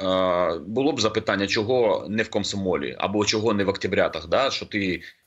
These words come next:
е, яку, ну, є по-іншому якось мислиш. Тому дійсно, е, це взагалі не може, ну, не, не таким є, не є сенсацією, що люди можуть заховувати таким чином людей, е, дітей від переслідувань. Але,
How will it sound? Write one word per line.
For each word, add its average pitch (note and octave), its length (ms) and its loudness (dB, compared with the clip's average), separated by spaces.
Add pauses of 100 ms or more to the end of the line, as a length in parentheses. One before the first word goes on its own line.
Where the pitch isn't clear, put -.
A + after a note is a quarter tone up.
е, F2+ 340 -4
яку, G2+ 360 0
ну, G2+ 200 4
є F#2+ 120 2
по-іншому G#2 440 2
якось G2+ 280 2
мислиш. - 520 0 (300)
Тому F#3 420 4
дійсно, C#3 680 2
е, G#2 180 4
це D3 360 2
взагалі A#2 560 0
не G#2+ 460 -2
може, A2+ 300 0
ну, A#2 340 -2
не, A2+ 260 2
не A2+ 140 0
таким A#2 340 0
є, G2 280 2 (200)
не G#2+ 180 2
є G#2 100 4
сенсацією, B2 600 0
що - 140 0
люди G#2 200 0
можуть F#2+ 260 0
заховувати G2+ 540 2
таким - 280 -6
чином F2+ 320 -2
людей, F#2 320 2
е, F2 40 2
дітей F2 340 -2
від E2 200 -6
переслідувань. D#2+ 580 0 (520)
Але, B2+ 680 2